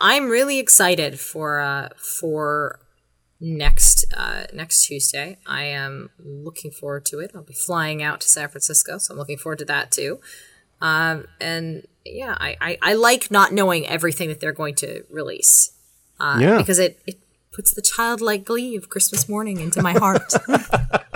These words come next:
Speaker 2: Well, good. And I will be sitting here in my lonely office, hopefully watching
Speaker 1: Aw.
Speaker 2: it on my Apple T V, uh, 'cause I hope they stream it. They have,
Speaker 1: I
Speaker 2: as
Speaker 1: hope they
Speaker 2: we
Speaker 1: stream it.
Speaker 2: Yeah, as we've talked about,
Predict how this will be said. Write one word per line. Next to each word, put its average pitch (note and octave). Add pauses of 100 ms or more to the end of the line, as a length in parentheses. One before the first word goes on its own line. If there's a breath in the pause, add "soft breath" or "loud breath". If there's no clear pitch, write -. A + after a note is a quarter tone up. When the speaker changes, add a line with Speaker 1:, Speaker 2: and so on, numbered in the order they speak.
(720 loud breath)
Speaker 2:
Well, G3+
good. F#3+
And D#3+
I G3
will G3+
be D#3+
sitting C#3
here A2+
in A2
my G2+
lonely A2
office, F#2
hopefully G#3+
watching E3
Speaker 1:
Aw. -
Speaker 2:
it E3
on D#3
my D#3+
Apple D#3+
T C#3+
V, B2+ (500 loud breath)
uh, A#2
'cause -
I D#3+
hope G3+
they D#3
stream B2+
it. G#2+
They A2+
have, B2 (320)
Speaker 1:
I D4
Speaker 2:
as E4+
Speaker 1:
hope D#4
they B3+
Speaker 2:
we F#3+
Speaker 1:
stream D#3
it. C3+ (340)
Speaker 2:
Yeah, A#2
as C3+
we've B2+ (180)
talked C3+
about, G#2+